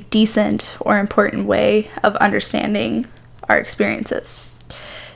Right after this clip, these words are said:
These are often kind of labeled as decent theologies. But, uh, there are also alternative theologies, similar to the dirty theology that Ryan was talking about a few weeks ago, um,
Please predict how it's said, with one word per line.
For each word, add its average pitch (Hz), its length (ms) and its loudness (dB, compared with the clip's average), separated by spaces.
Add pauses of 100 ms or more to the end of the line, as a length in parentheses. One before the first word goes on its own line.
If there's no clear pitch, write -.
These 269 220 10
are - 240 8
often 208 640 4
kind - 260 0
of 202 80 4
labeled 196 420 4
as - 220 4
decent - 520 -4
theologies. - 920 -2 (800)
But, 233 140 10
uh, 226 200 6
there 226 180 10
are 220 160 10
also 208 680 8 (180)
alternative 208 640 6
theologies, 208 720 0 (320)
similar 262 460 10
to 208 400 6
the 208 100 4
dirty 208 320 6
theology 208 520 4
that 202 180 4
Ryan 208 240 6
was 196 140 -2
talking 202 280 -2
about 202 220 4
a 196 60 0
few 202 360 -4
weeks 202 260 -4
ago, 214 360 2 (600)
um, - 340 -4